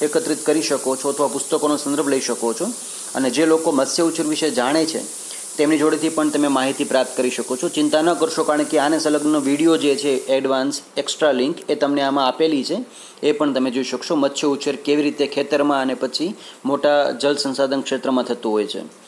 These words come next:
આપણો અંતિમ ટોપિક છે મધમાખી ઉછેર અથવા તો મધુમક્ષિકા પાલન, જેને કહેવામાં આવે છે બી કીપિંગ. મધુનો સર્વત્ર ઉપયોગ થાય છે, આથી તેના માટે મધમાખી ઉછેરવાનો એક ઉદ્યમ,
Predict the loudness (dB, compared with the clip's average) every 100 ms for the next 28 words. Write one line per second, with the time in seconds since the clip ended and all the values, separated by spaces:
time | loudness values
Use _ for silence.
0 | -20 -14 -2 2 2 2 2 2 2 0
1 | -2 0 2 2 2 0 0 -2 -2 0
2 | 0 0 -2 0 0 0 2 0 0 -2
3 | 0 0 0 0 0 0 0 0 0 2
4 | 0 0 -4 -2 -2 0 -4 -4 -4 -4
5 | -10 -20 -20 -20 -20 -6 -2 2 4 4
6 | 4 2 2 2 4 2 4 2 2 4
7 | 2 4 2 2 2 2 2 2 2 2
8 | 2 2 2 2 0 -2 -2 -2 0 0
9 | 0 0 -2 0 0